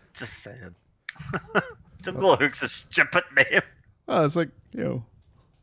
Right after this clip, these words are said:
Speaker 2: Robert Kipling, Mowgli,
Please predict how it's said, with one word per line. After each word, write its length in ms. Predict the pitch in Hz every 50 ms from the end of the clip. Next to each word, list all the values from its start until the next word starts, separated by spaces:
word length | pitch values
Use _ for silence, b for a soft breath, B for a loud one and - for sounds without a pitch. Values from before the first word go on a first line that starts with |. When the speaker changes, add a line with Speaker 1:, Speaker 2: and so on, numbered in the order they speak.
| - - -
Speaker 2:
Robert 280 | - 135 - - - -
Kipling, 600 | - 151 139 - 156 147 139 131 127 117 123 131 - _ _ _ - _ _ _ _ - -
Mowgli, 520 | - - 139 139 135 139 135 135 131 127